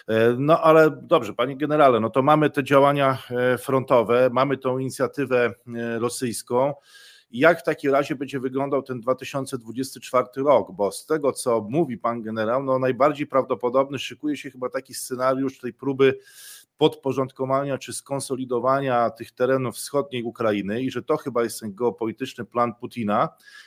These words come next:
Raczej chyba nie Kijów, y, chociaż jeżeli będzie trwało to wymęczanie Ukrainy, wymęczanie gospodarki Ukrainy, też społeczeństwa ukraińskiego, ataku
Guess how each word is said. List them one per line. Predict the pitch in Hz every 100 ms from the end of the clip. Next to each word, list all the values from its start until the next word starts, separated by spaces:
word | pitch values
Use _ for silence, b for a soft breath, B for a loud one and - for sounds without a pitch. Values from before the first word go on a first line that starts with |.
| B
Raczej | 101 151 - 147
chyba | - 175 151
nie | 139 139
Kijów, | - 131 113 110 147 - 113 113
y, |
chociaż | 104 143 175 147
jeżeli | 139 143
będzie | 139 147 135
trwało | - 151 151 143
to | 139
wymęczanie | 120 131 127 - 135 127 113 - b b b -
Ukrainy, | 131 - 123 135 135 117
wymęczanie | 120 131 117 139 127 123 117 107 104 104 101 101 107
gospodarki | 127 - 160 160 147 127 117
Ukrainy, | 104 104 98 98 92
też | - 85
społeczeństwa | - 131 135 151 143 127
ukraińskiego, | 104 107 98 - 95 82 90
ataku | 98 - 135 - 139 113